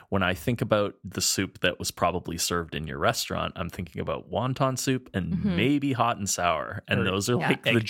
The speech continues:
Speaker 3: drop.
Speaker 1: staple, I guess, yeah,
Speaker 2: Not
Speaker 1: sometimes
Speaker 2: even
Speaker 1: egg
Speaker 2: egg
Speaker 1: drop.
Speaker 2: drop.
Speaker 3: No.
Speaker 2: Not even
Speaker 1: Yeah.
Speaker 2: egg drop. <laughs> We had, yeah, we had, yeah, we had wonton soup.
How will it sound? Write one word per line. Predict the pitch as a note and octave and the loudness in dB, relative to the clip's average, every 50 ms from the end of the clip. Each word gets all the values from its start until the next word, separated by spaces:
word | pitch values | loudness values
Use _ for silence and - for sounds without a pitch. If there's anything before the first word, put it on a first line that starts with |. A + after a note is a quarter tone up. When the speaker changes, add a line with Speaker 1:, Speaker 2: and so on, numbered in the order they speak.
| - - | 2 2
Speaker 3:
drop. | B2+ A#2+ G#2 | 2 2 2
Speaker 1:
staple, | - - - A#2 G#2+ G#2+ G#2 - A2 G#2+ G2+ G2 - - _ _ - - - - - - - - - _ - | 0 0 2 2 2 2 2 2 2 2 2 0 -2 -6 _ _ -20 -18 -14 -14 -12 -12 -12 -14 -10 _ 2
I | C#3+ D#3+ D3+ C#3+ | 4 4 4 4
guess, | C3 B2 B2 G2 F#2+ - - | 4 4 2 2 2 0 0
yeah, | G#2+ G2 F2 | 2 2 2
Speaker 2:
Not | E2 A#2+ | 2 2
Speaker 1:
sometimes | G3+ A3 A#3 A#3 B3 B3 - A#3 | 2 4 4 4 4 4 2 0
Speaker 2:
even | A3+ G#3 - - | 0 0 0 2
Speaker 1:
egg | - | 2
Speaker 2:
egg | F3 E3 | 2 2
Speaker 1:
drop. | - - | 2 0
Speaker 2:
drop. | - E3 D3 A#2+ - - - | 0 0 -2 -2 -4 -4 -4
Speaker 3:
No. | C3+ A#2 G3 | -4 -2 0
Speaker 2:
Not | F3+ F#3+ G#3 A3 A3 | 2 2 2 2 4
even | G#3+ G#3 G3 F#3 | 4 4 4 4
Speaker 1:
Yeah. | F3 D3+ | 4 2
Speaker 2:
egg | C#3+ D3 | 0 0
drop. | - F#3 C#3+ - | 2 2 2 2
<laughs> | - - - - | 2 -2 -4 -4
We | - A#3+ | -2 0
had, | G3+ A3 G#3 G3 - - | 2 4 2 2 2 -2
yeah, | F3 F#3 E3+ D#3 | -2 0 0 0
we | C#3+ D#3+ | 0 -2
had, | F3 - - E3 D#3+ D#3+ - - - _ _ _ _ _ _ _ _ _ _ _ - | -2 2 2 2 2 2 0 -8 -16 _ _ _ _ _ _ _ _ _ _ _ -6
yeah, | - E3 D#3+ | -6 -4 -4
we | E3 | -4
had | E3 E3 D#3+ | -4 -4 -2
wonton | E3+ F3+ F#3+ A#3 A#3 C4+ B3+ B3+ B3+ | 0 0 0 0 2 0 2 2 0
soup. | A#3+ - - F#3 F#3+ G3 - - | -2 -4 -6 -6 -6 -8 -12 -18